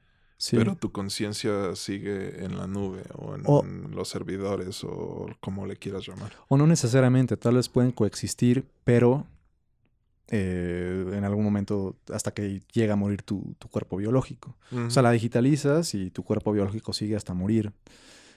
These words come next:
Speaker 1: pero no dejaría de ser una copia tuya. Entonces, el, el, la, la acción y el efecto de morir, pues, seguiría estando latente.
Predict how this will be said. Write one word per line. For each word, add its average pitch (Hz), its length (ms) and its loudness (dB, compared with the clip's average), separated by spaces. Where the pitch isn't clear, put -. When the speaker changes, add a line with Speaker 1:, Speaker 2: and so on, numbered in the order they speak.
Speaker 1:
pero 95 580 0
no 113 160 4
dejaría 117 240 2
de 98 60 -2
ser 110 140 -4
una 101 120 -2
copia 104 280 -6
tuya. 110 320 -2
Entonces, 104 640 -4
el, 87 320 -6
el, 92 460 -6
la, 95 220 -6
la 90 160 0
acción 123 300 0
y 120 40 4
el 110 100 2
efecto 107 340 -2
de 101 40 2
morir, 95 400 -2
pues, - 400 -8
seguiría 101 440 -2
estando 101 340 -2
latente. 95 600 -4